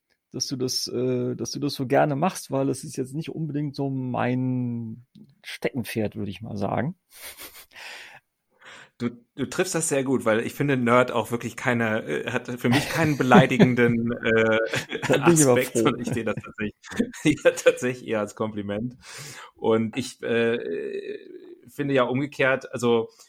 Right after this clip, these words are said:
Speaker 2: wenn dich unsere Zuhörerinnen und Zuhörer jetzt sehen könnten, dann wüssten sie, du stehst vor deinem Bücherregal. Und dieses, dieses,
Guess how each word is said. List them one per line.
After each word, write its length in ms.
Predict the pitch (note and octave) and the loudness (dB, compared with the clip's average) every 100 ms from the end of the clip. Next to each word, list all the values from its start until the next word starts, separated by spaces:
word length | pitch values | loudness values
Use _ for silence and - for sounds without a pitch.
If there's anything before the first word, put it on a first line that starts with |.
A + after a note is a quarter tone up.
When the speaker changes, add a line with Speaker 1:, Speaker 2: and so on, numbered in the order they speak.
| _ - - | _ -16 -10
Speaker 2:
wenn 380 | - A#2+ B2+ B2 - | 0 2 2 -2 -6
dich 160 | B2 A#2 | -10 -6
unsere 360 | C3 A#2 A#2 A#2 | -4 2 2 2
Zuhörerinnen 460 | D#3 D3+ B2+ B2 | 4 4 4 2
und 60 | A2+ | 0
Zuhörer 260 | C#3+ B2+ | 0 2
jetzt 200 | A#2 A2+ | 4 2
sehen 220 | A2 D#3+ D#3 | 2 0 0
könnten, 320 | B2 B2 B2 | 0 -2 -2
dann 200 | A#2 A#2+ | -2 -2
wüssten 280 | A#2+ C3+ - | -2 -6 -4
sie, 80 | B2 | -2
du 80 | B2 | -2
stehst 300 | - C3+ - | -2 -4 -2
vor 100 | A#2+ | 0
deinem 200 | A2+ A2+ | 2 2
Bücherregal. 720 | F3 E3 G#2+ - F2+ D3 C3+ _ _ _ _ | 2 2 0 -4 -10 -10 -12 _ _ _ _
Und 500 | A#2+ A#2 A2 - - | 2 2 0 -6 -6
dieses, 480 | C3 B2+ B2 - - | -4 -4 -6 -8 -6
dieses, 500 | A#2+ A2 G#2+ - | -6 -4 -6 -8